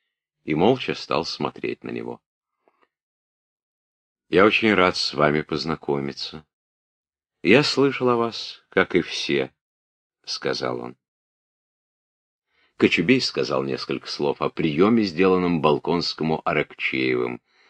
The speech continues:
Спиранский больше улыбнулся. «Директором комиссии военных уставов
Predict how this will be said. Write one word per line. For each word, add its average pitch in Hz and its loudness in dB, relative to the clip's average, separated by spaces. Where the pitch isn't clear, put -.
Спиранский 101 2
больше 69 0
улыбнулся. 65 -4
«Директором 123 4
комиссии 120 4
военных 113 6
уставов 110 2